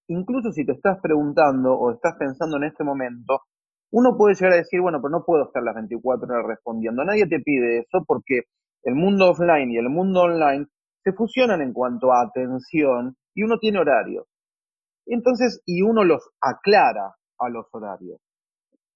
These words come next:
En el, en el rango de horario de atención al cliente es donde debe estar la respuesta lo antes posible y digamos que completa.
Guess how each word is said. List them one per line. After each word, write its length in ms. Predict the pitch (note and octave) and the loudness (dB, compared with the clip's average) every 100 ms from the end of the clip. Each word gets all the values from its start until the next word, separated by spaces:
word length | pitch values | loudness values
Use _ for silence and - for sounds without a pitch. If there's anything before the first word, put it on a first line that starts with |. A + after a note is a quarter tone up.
| _ | _
En 160 | F3+ F3+ | -2 0
el, 300 | F3 F#3+ F#3+ | 0 -2 -4
en 140 | - F3+ | -4 -2
el 140 | F3 | 0
rango 480 | A3 C#4+ B3 F3 D3 | 2 2 2 0 0
de 80 | C#3 | 2
horario 400 | D3+ D#3 D#3 C#3+ | 0 0 0 0
de 140 | C3 | 0
atención 440 | B2+ C3 C3 E3+ D#3+ | -2 -4 -10 -8 -8
al 120 | D#3 | -6
cliente 560 | D#3+ D#3 D3 D3 D#3+ - _ _ | -4 -4 -4 -6 -6 -8 _ _
es 160 | G3 G#3 | -2 0
donde 240 | G3 D#3+ | -2 -4
debe 220 | D#3+ D#3+ D3+ | -2 -2 -2
estar 260 | - D#3 | -4 -4
la 160 | D3+ C#3 | -2 -4
respuesta 680 | C3+ - D#3 D3 - D3+ - _ _ - | -4 -4 -4 -4 -4 -4 -4 _ _ -12
lo 260 | D#3+ F3 | -2 2
antes 360 | G#3 A3 G#3 E3 | 2 0 -4 -6
posible 640 | D#3+ D3 F#3 E3+ D#3+ D#3+ D#3 _ _ _ _ | -6 -8 -6 -4 -4 -6 -8 _ _ _ _
y 220 | - A#3+ | -10 -4
digamos 320 | B3+ B3+ A#3+ A#3 | 0 2 0 0
que 160 | F3+ | 0
completa. 960 | E3 D3 D3 E3 D3+ A#2 - G#2 F#2 | 0 0 -2 -2 -2 -2 -4 -8 -8